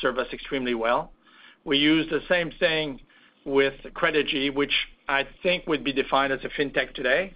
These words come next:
Uh, that's my view. It's a fintech that provides financing to other fintechs.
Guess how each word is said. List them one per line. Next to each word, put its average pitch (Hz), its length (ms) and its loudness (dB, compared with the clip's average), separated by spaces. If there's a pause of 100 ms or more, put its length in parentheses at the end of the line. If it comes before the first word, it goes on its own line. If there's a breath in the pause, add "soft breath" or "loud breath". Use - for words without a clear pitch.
Uh, 123 420 0
that's 120 240 -6
my 123 200 0
view. 143 320 -2
It's 120 160 -4 (720 soft breath)
a 135 60 -10 (120)
fintech 139 300 -2
that 127 160 -4
provides 131 340 0 (160)
financing 135 480 -2
to 127 100 -2
other 123 140 0
fintechs. 135 460 -2